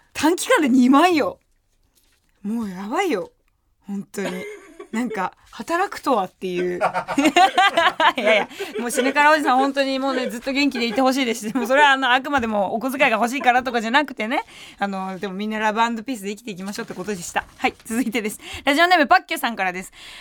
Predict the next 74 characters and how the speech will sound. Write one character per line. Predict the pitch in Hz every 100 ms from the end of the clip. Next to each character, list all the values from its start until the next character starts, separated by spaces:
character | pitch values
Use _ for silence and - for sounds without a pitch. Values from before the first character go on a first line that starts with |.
| -
ア | 339
ン | 392
ジ | 311
ー | 302
が | 294
バ | 311
ン | 311
ド |
に | 311 302
加 | 302
入 | 294 311
で | 320
き | -
た | 269
の | 240
は | 214
リ | 302
ー | 294
ダ | 269
ー |
の | 233
古 | 214 208
賀 | 240
さ | 247
ん | 226
が | 262 -
高 | 285 285
校 | - 277
の | 269
文 | 226 269
化 | 262
祭 | 262 254
で | 262
弾 | - 262 269
き |
語 | 262
り | 262
し | -
て | 247
い |
た | 233 233
ア |
ン | 277
ジ | 214 220
ー |
を | 190
見 | 269
て、 | 220 -
な | 294
ん | 381
か | 294
気 | -
に | 277
な | 294
る | 269
と | 226
い | 226
う |
こ | 233
と | 240
で | 208
声 | 220 262
を |
か | 208 196
け | 220
ら | 214
れ |
た | 196
の | 180
が | 202
き | 233 190
っ |
か | - 175
け。 | 165